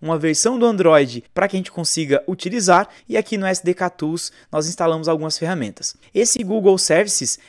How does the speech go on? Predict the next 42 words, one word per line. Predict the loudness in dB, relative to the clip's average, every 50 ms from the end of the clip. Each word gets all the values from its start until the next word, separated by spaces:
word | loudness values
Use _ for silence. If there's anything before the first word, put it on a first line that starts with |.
| _
é | -2 -2
muito | 0 0 -2 -2 -4
utilizado | -6 -8 -8 -6 -4 0 2 4 4 4 2 0 -4 -8 _
quando | -10 -8 -6 -4 -2
você | -2 -2
utiliza | -2 -2 -4 -8 -4 -2 -2
alguns | -2 -2 -4 -4 -4
serviços | -2 0 0 0 0 -2 -4 -6 -4 -4 -4 -4 -6 -6 -6 -6 -6 -8 -12 _ 2
extras | 6 8 8 8 6 2 -2 -4 -4 -4 -2 -4 -4 -6 -6 _
ao | -2 -2 -2
desenvolvimento | -2 -2 -4 -4 -2 2 2 2 2 2 -2 -4 -4 -4 -6 -6 -4
de | -4 -4
aplicativos. | -4 -4 -8 -8 -6 -6 -6 -6 -10 -12 -14 -14 -14 -16 -18 -18 _ _ 0
Bem, | 0 0 0
feito | 0 -4 -4 0 0
isso, | 0 2 2 0 0 -2 -4 _
nós | -2 0 0
vamos | 0 -2 -2
só | 0 2 2 2
clicar | 2 0 -6 -4 0 0 0 0
no | 0 -2
OK | -2 4 6 6 6 6 2 _ _
e | -2 0
agora | 0 4 6 8 8 8 8 6 2 -2 _
você | -6 -4 -4 -2
pode | 0 2 0 0 0
criar | 0 0 2 2 2 0
o |
seu | 0 0 -2 -2
primeiro | -2 -6 -8 -6 -6 -6 -4 -4 -2 2 4 4 4 4
projeto | 0 -2 -2 0 2 2 2 2 2 2 2 2 0 -2 -4 -6 -6 -6 -14 _ _
com | -10 -6 -4
o |
Android | -4 -2 0 2 2 2 0 -2
Studio. | -6 -6 -6 -6 -6 -6 -10 -14 _ -20 _ 0
Para | 4 4 6
isso, | 6 4 2 0 -2 -4 -6 _
nós | -8 -6 -6
temos | -4 -4 -2 -2
aqui | -2 -2 -4 -4
o |
botão | -2 0 0 0 0 0 -2 -2 -4